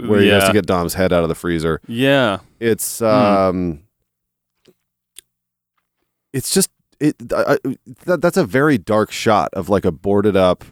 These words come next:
Speaker 1: or not boarded up, but, like, you know, a shut down for the season summer house.
Speaker 2: Mm-hmm.
Speaker 1: Very desolate,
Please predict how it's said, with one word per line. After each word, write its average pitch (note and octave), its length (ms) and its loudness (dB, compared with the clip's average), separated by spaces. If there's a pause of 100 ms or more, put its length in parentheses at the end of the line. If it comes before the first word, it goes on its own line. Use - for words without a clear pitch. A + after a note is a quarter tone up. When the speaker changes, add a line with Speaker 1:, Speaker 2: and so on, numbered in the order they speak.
Speaker 1:
or F#2+ 160 -2
not F2 280 -4
boarded E2 280 -2
up, D#2+ 180 -4
but, - 120 -10
like, D#2+ 320 -4 (440)
you A2+ 100 -8
know, F#2 160 0
a F2 60 -2
shut A#2 340 -2
down F#2+ 340 0
for F#2+ 120 -6
the F2 100 -2
season E2 720 -2 (160)
summer F2 380 -2
house. D2 540 -4
Speaker 2:
Mm-hmm. G2+ 380 -4 (1000)
Speaker 1:
Very G#2 220 2
desolate, F2 540 -2